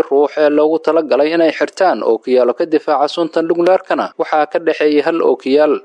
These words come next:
Aad ayay isaga diiday inay qarato gaabiskaas ay samaysay dowladda Faransiiska, si aanay ugu qasbanaanin inay magdhow siiso ciidamadii iyo khubaradii ka shaqaynayay hubka nukleerka. Ama marka laga hadlayo waxa ka soo gaaray reer Algeria tijaabooyinkii nukleerka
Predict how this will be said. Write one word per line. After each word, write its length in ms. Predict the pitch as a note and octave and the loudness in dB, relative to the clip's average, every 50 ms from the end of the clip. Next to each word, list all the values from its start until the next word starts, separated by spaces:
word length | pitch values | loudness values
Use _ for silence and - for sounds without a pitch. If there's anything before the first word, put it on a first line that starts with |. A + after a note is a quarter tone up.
| _ _ _ | _ _ _
Aad 300 | - F3 E3+ D3+ B2 A2+ A2 | 0 0 0 0 0 -2 0
ayay 240 | A#2+ C#3+ D#3 D3+ D3 C#3+ | 2 2 2 2 0 -2
isaga 240 | - - D3+ F3 E3 | -4 -2 0 0 0
diiday 400 | D#3 C3+ B2 B2 C3 D3 D3 C#3+ C#3 | 0 -2 -2 0 0 0 0 0 0
inay 240 | - F3 F3 E3 D#3+ | -2 0 0 2 0
qarato 320 | D#3 D3 C#3+ C#3+ - D#3 D3 | 2 0 0 0 0 -2 -2
gaabiskaas 640 | C#3+ D3+ D3+ D#3+ D#3+ D3+ - - - D3+ D3+ - - | 0 0 0 0 0 -4 -4 -2 -2 -2 -2 0 0
ay 140 | E3+ E3 D#3 | 0 0 0
samaysay 480 | - C3 B2+ C3 B2+ B2 - D3 D3 | 0 -2 0 0 0 0 0 0 2
dowladda 400 | C#3+ D3 D3+ D#3+ E3 D#3+ E3 D#3 | 2 2 2 2 2 2 0 -2
Faransiiska, 640 | - - D3 D3+ C#3+ - F#3 F3+ - - - - A2+ - - - | 0 0 -2 -2 0 0 0 0 -2 -2 -4 -4 -4 -4 -6 -10
si 160 | - - - | -8 -4 -2
aanay 320 | E3+ E3 D#3+ D#3 D#3+ E3 E3 | 0 0 2 0 0 0 0
ugu 180 | F3 F3 E3 D#3+ D#3+ | 2 2 2 2 0
qasbanaanin 640 | D#3 - C3+ C3 B2+ C3 C3 C3 C3 C#3+ D3+ D#3+ | -4 -4 -4 -4 -2 0 0 0 0 0 0 0
inay 240 | E3 E3 E3 D#3+ D#3 | 0 0 2 2 2
magdhow 320 | D3+ D3+ D3+ D#3 E3 E3 D#3 | 2 0 0 2 2 0 0
siiso 400 | - C#3 B2+ A#2+ - D#3 D3+ C#3+ | 0 -2 -2 -2 0 0 0 0
ciidamadii 560 | C#3 D3+ D3 D3+ D3+ D#3+ E3+ E3 E3 D#3+ D#3+ | 2 2 2 2 0 0 2 0 0 0 2
iyo 160 | D3+ D3+ D3 | 2 0 0
khubaradii 480 | - D3+ C#3+ D#3 E3 E3+ D#3+ D#3+ D#3 D3+ | 0 0 -2 0 0 0 0 0 -2 -2
ka 120 | - E3 D#3 | -2 -4 -4
shaqaynayay 640 | - E3+ D#3+ - D#3+ E3 D#3+ C3 B2 C#3 D3 D3+ D#3 | -4 -4 -2 0 0 0 0 0 0 0 2 2 2
hubka 320 | D#3+ D#3 D#3+ - E3 D#3+ | 0 -2 -4 -4 -4 -2
nukleerka. 640 | E3 D#3 E3 E3+ F3+ F3+ - - F3+ D3 A2 G2 - _ - | 0 2 2 2 2 2 0 0 -2 -2 -2 -4 -10 _ -6
Ama 380 | F#3 F#3 F#3 F3 E3 C#3+ A#2+ | -4 -2 0 0 0 -2 -2
marka 320 | A2+ C3+ D#3 - - - D3+ | -2 -4 -4 -2 -2 -2 0
laga 140 | D3+ D3 C#3+ | 0 0 -2
hadlayo 400 | D#3+ E3+ D#3+ D#3+ D#3 D#3 D#3 D3+ | -2 -2 0 2 2 4 4 2
waxa 240 | D#3 D#3 - E3 D3 | 2 0 -2 -4 -4
ka 120 | - E3+ | -2 -4
soo 240 | D#3+ - - E3+ E3 D#3+ | -4 0 0 0 2 2
gaaray 280 | C#3 B2 C3+ D3+ D#3 D3 | 2 2 4 2 2 2
reer 160 | D#3 E3 E3 | 2 0 0
Algeria 540 | E3 D#3 D3+ D3 D#3 E3 E3 D#3 D#3 D3+ D3 D3 | 0 -2 -2 0 0 2 2 2 2 2 0 0
tijaabooyinkii 720 | D#3 D3 D3 D3+ D3+ D3+ E3 E3+ E3+ D#3 D#3 - D3+ D3+ | -2 -2 0 0 0 2 2 2 2 0 0 -2 -2 -2
nukleerka 580 | D#3+ D#3+ E3 E3 F3+ F#3 F3+ - - A#2+ A2 | -2 0 2 2 2 2 2 0 -2 -4 -4